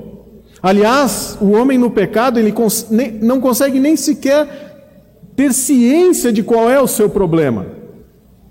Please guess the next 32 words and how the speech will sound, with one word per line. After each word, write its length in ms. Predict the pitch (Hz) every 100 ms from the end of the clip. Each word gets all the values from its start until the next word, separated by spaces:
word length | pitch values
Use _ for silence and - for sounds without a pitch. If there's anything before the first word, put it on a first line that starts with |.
| _ _ _ _ _ _ -
Ele 140 | 240
está 220 | 226 262
chafurdado 840 | 226 - 262 - 269 202 262 277 254
no 120 | 254
pecado. 640 | 262 247 240 226 208 131 110 - - - - - - - - - - - -
E 100 | 240
ele 120 | 277
está 140 | 277
preocupado 800 | 269 277 262 240 226 220 254 285 - - - -
com 120 | 247
aquelas 320 | 262 269 269 254
coisas 320 | 302 277 -
que 120 | 247
são 680 | - 294 285 254 196 - - - -
exteriores. 760 | - - 285 294 330 302 190 214
Ele 200 | 277 294
não 200 | 294 -
percebe 520 | 277 226 320 320 320
qual 220 | 285 262
é 80 | 262
a 40 |
raiz 460 | 220 233 240 277 220
daquele 320 | 214 220 220
problema. 600 | 220 202 175 170 135 120 - - 202
E 80 |
ele 160 | 254 262
está 340 | 262 262 254
achando 360 | 226 - 269 269
que 80 | 254
o 40 |
problema 520 | 214 226 190 254 262 196
dele 520 | 190 285 285 156